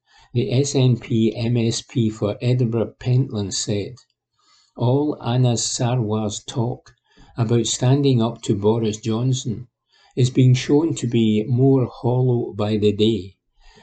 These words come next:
as his party stands shoulder to shoulder with the Tories at every opportunity, whether it be in council chambers, the fight for fair pay for workers, or standing in the way of Scottish democracy.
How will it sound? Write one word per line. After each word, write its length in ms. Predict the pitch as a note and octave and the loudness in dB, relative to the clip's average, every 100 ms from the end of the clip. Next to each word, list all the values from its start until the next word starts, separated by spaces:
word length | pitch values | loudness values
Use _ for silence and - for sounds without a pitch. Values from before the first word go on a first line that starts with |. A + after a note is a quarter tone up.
| - | -2
as 200 | B2 - | 0 2
his 160 | B2+ | 0
party 440 | - C3+ C#3+ - C3 | 0 -2 0 0 -2
stands 460 | - B2 A2+ G#2+ | -2 -2 0 0
shoulder 500 | - - C3+ C#3 C3 | -2 2 4 4 2
to 220 | B2+ - G#2 | 0 -2 -2
shoulder 520 | - B2+ B2+ A#2+ A#2 | 0 2 2 2 0
with 160 | G#2 - | -2 -4
the 160 | G#2+ | -6
Tories 520 | - C3 A#2+ A2+ G#2+ | -2 0 2 2 0
at 200 | G#2+ - | -2 -4
every 360 | - A2 A2+ A#2 | -6 -4 -2 -4
opportunity, 880 | G#2+ G#2+ A2 - A2+ A#2 A2+ - - - _ _ _ _ - _ | -2 -2 -2 -4 -2 -2 -2 -6 -8 -12 _ _ _ _ -20 _
whether 300 | C#3 C#3 C#3+ | 0 2 4
it 200 | B2 A2 | 2 2
be 200 | G#2+ A2+ | 0 0
in 140 | G#2+ G2 | 0 -2
council 500 | - C3 C#3+ D3 C3 | 2 2 2 0 -2
chambers, 760 | - B2 A2+ G2 F#2+ - - _ _ _ _ - | 0 0 0 -2 -6 -10 -16 _ _ _ _ -4
the 80 | A#2+ | -4
fight 360 | - C3 C#3 | 2 2 2
for 180 | - A#2 | 0 -6
fair 360 | - - C#3 C#3 | -4 2 2 2
pay 300 | - C3 A#2 | 0 0 0
for 240 | - G#2+ | -2 -4
workers, 640 | G2 A2+ B2 - - - - _ _ _ C3 | -2 -4 -6 -10 -12 -14 -20 _ _ _ -4
or 100 | B2 | -2
standing 600 | - C3+ B2+ C3+ B2+ A#2 | -2 2 2 4 4 4
in 120 | G#2+ | 2
the 120 | G2 | 2
way 220 | G#2 A2+ | 2 2
of 140 | G#2 - | 0 -4
Scottish 500 | - A#2 A#2 A2 - | -2 -4 -2 -4 -2
democracy. 840 | G2 G2 G#2 - A2 G#2+ G#2 | -4 -2 -4 -4 -4 -4 -8